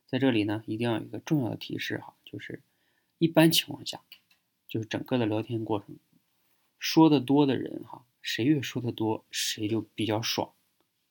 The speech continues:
所以这也就提示你哈，哪怕是遇到你喜欢的话题，你都要尽量的想办法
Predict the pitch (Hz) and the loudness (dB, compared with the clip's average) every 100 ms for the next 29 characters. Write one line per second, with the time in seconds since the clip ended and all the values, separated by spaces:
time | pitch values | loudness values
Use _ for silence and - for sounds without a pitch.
0 | _ - - 117 127 107 - 120 110 110 | _ -20 -8 0 2 2 2 2 2 -2
1 | - 110 110 123 110 - - _ _ _ | -2 -4 -2 -2 -2 -6 -14 _ _ _
2 | _ - 107 110 147 139 156 139 131 113 | _ -6 -4 0 0 4 6 6 4 4
3 | 139 170 - 117 107 101 - 110 - - | 4 4 2 0 -6 -6 -8 -10 -12 -18
4 | _ _ _ _ _ - 107 110 120 117 | _ _ _ _ _ -6 -2 2 2 2
5 | - 151 135 139 110 - 110 117 120 107 | 4 4 4 2 -2 -4 -6 -2 -4 -4
6 | - | -12